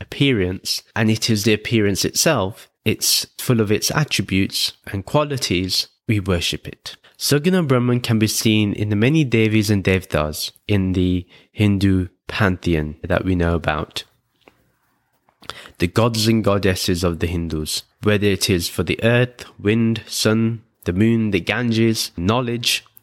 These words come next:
wealth, the creator, the sustainer, and the destroyer.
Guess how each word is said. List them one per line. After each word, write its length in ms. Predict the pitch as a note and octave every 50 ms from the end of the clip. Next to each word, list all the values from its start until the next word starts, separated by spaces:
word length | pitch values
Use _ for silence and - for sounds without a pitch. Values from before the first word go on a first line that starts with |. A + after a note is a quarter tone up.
| _ _
wealth, 640 | A2 G2 G#2 A2 A#2 A#2 A#2 A2+ - _ - - - _ _ _ _ _ -
the 80 | -
creator, 640 | - - - G#2+ G#2 A2+ A#2+ A#2+ - - A#2+ A#2 A#2
the 120 | A2 G#2+
sustainer, 640 | F#2+ - - F#2 - - - A2 A2+ A#2+ A#2 A#2 A2+ A2+
and 200 | G#2 G2 G2 F2
the 40 |
destroyer. 640 | F2+ F#2+ F#2+ F#2+ - - - G2+ F#2 F2 E2 D2+ D2+